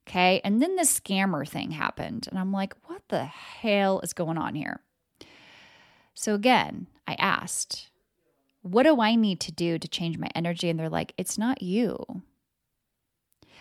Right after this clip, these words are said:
You are doing the very thing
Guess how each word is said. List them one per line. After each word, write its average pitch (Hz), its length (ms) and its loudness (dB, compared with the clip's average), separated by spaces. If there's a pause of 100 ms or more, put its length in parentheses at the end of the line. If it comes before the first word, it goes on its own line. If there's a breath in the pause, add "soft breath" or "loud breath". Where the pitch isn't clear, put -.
(340 loud breath)
You 254 520 6
are 202 100 4
doing 190 380 2
the 165 100 -2
very 208 380 2
thing 180 600 -4